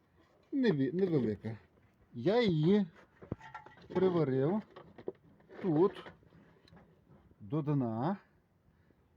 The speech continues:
Бачите, от. І йде, от вона,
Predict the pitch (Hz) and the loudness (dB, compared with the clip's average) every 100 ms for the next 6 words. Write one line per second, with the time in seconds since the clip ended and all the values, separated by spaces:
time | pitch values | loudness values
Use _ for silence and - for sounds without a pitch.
0 | _ _ _ _ - - 131 143 - - | _ _ _ _ -12 -12 -8 -8 -8 -12
1 | 107 107 - - _ - - _ _ _ | -12 -10 -10 -14 _ -20 -20 _ _ _
2 | _ _ _ _ _ _ _ _ _ _ | _ _ _ _ _ _ _ _ _ _
3 | _ _ _ - 156 208 147 - 127 127 | _ _ _ -6 -4 0 -2 -4 -6 -6
4 | 101 123 131 185 - 139 120 113 120 139 | -2 -2 0 -4 -6 -8 -6 -2 -2 0
5 | 180 | -2